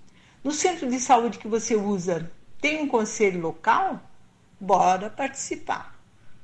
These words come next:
A participação social, o controle social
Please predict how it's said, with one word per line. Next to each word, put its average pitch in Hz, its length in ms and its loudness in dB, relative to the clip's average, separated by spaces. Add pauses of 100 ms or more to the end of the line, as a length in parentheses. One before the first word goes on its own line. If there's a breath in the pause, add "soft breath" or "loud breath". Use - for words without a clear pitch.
(480 loud breath)
A 208 80 2
participação - 720 2
social, 208 720 0 (520)
o 175 60 -10
controle 214 680 2
social 220 640 0